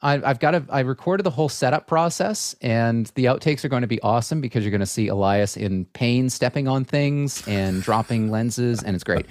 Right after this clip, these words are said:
Um, it's, it is a good all-in-one product as long as you're okay with its limitations. So it's only got a nine-inch screen on it.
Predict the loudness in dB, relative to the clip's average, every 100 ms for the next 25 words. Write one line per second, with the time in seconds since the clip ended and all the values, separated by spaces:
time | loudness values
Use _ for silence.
0 | -14 -20 -20 -20 -20 -20 -4 0 2 0
1 | -4 _ 2 2 2 -6 _ _ _ _
2 | 2 4 4 0 -2 0 2 2 0 2
3 | 2 4 2 2 0 -2 0 2 0 -4
4 | -10 -20 _ _ _ _ _ -2 0 2
5 | 2 2 2 0 0 0 -2 -2 -4 -4
6 | -2 -4 -4 -8 -10 -12 -14 _ -4 -2
7 | -2 -2 0 2 2 0 2 2 2 0
8 | -2 -6 -2 0 0 0 -2 -8